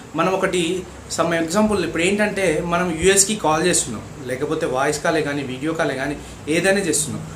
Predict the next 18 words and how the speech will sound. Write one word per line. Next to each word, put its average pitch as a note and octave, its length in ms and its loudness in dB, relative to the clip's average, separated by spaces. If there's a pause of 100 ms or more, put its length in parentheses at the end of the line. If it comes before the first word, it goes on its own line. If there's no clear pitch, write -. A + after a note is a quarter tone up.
(160)
ఆ - 20 -4
వాయిస్ D3+ 380 2
కాల్ G3+ 140 4
కానీ, F#3+ 200 2
వీడియో F3+ 240 0
కాల్ F#3 200 0
కానీ F3 260 -2
చేసేటప్పుడు E3 400 2
ఏం E3+ 160 2
జరుగుతుంది F3 460 -2
అంటే C3 440 -4 (1200)
మన F3+ 160 4
ఇండియా G3 420 4
నుండి A3+ 220 4
యూఎస్కి G3+ 420 4
కాల్ F3 280 2
పోవాలి F3 200 -2
కదా, F3 160 -6